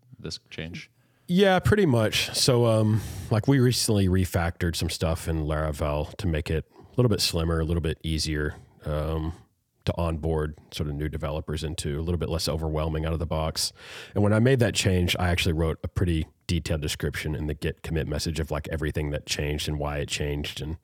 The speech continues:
Speaker 2: the implications of that, because it was a sort of beefy P R that fundamentally changed some things in Laravel. Um, so if the pull request is more, you know, um,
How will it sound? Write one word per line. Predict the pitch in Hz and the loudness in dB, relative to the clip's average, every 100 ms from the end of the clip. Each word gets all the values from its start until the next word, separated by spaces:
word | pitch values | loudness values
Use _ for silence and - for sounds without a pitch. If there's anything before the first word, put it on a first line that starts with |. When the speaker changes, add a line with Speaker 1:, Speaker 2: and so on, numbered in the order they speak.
| - - - | -18 -20 -16
Speaker 2:
the | - | -4
implications | 85 80 78 78 73 76 71 | -2 -2 -2 -2 -2 -2 -4
of | 71 | -6
that, | - 69 71 - - | -4 -4 -6 -10 -6
because | - 120 | 2 4
it | 113 | 6
was | 98 | 4
a | 98 | 4
sort | 165 147 | 4 4
of | 95 | 4
beefy | 90 85 82 | 2 2 0
P | - 82 | 0 0
R | 76 76 73 | 2 0 0
that | 71 73 - | -2 -4 -4
fundamentally | 90 80 78 76 73 | 0 0 0 0 -2
changed | 71 76 73 - | -2 -4 -4 -4
some | 76 | -6
things | 76 71 71 - - - | -4 -4 -4 -6 -6 -6
in | 73 | -4
Laravel. | 73 73 73 71 76 - _ - - - - - - - | -2 -2 -2 -2 -2 -4 _ -20 -18 -16 -16 -16 -18 -4
Um, | 80 78 - | 0 0 2
so | - 85 | 2 2
if | 87 | 2
the | 104 | 4
pull | - | 4
request | 170 - 117 - | 4 4 4 4
is | 92 | 2
more, | 90 87 85 80 - | 2 2 2 0 0
you | |
know, | 76 69 71 - _ _ 73 | -2 0 -2 -8 _ _ -6
um, | 71 60 67 | -4 -4 -8